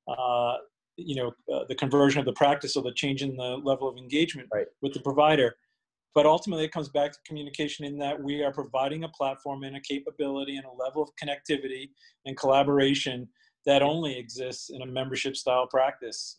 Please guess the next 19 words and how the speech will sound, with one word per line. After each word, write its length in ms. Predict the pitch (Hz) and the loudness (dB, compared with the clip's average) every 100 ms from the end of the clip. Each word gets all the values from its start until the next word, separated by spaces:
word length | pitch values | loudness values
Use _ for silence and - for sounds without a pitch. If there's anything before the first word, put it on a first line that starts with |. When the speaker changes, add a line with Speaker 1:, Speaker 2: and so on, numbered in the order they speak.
| 120 | -12
Speaker 1:
Uh, 180 | 110 117 131 | -12 -8 -6
Speaker 2:
Yep. 120 | 139 - 123 | -6 -8 -14
Speaker 1:
I'd 120 | 117 123 | -14 -10
be 100 | 117 | -6
so 200 | 139 117 | -2 0
bold 320 | 127 120 107 | 2 2 0
to 100 | 120 | -6
say. 240 | - 123 113 - | -2 -2 -2 -4
<laughs> 200 | - - _ - _ - | -6 -6 _ -20 _ -10
And 100 | 123 | -2
I 40 | 143 | 0
Speaker 2:
I 20 | |
Speaker 1:
think 140 | 170 | 2
Speaker 2:
would 80 | 180 | 4
Speaker 1:
that's 140 | 131 147 | 4 4
Speaker 2:
agree. 60 | |
Speaker 1:
what 100 | 143 | 2
we're 100 | 127 | 0
seeing. 340 | - 139 110 | -2 -4 -4